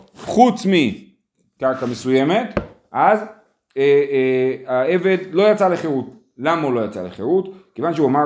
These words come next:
קרקע כלשהו, אנחנו לא יודעים איזה קרקע. אז כל קרקע,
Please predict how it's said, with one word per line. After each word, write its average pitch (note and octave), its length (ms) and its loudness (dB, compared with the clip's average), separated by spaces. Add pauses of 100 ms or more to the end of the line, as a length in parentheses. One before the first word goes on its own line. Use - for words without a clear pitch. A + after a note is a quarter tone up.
(160)
קרקע D3 300 0
כלשהו, C3 640 0
אנחנו - 180 -8
לא C3 40 0
יודעים C3+ 200 -2
איזה C#3+ 260 -2
קרקע. G#2+ 440 0 (300)
אז F#2+ 140 -10
כל G3 260 4
קרקע, D#3+ 580 2